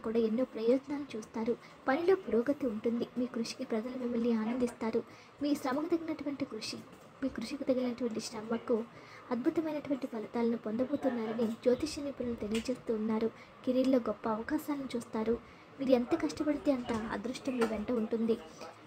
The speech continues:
కొంత కష్టంగా ఉన్నప్పటికీ కూడా సమయం మీకు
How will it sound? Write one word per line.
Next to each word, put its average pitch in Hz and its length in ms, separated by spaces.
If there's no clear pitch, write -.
కొంత 254 180
కష్టంగా 269 440
ఉన్నప్పటికీ 254 540
కూడా 226 180
సమయం 294 380
మీకు 254 220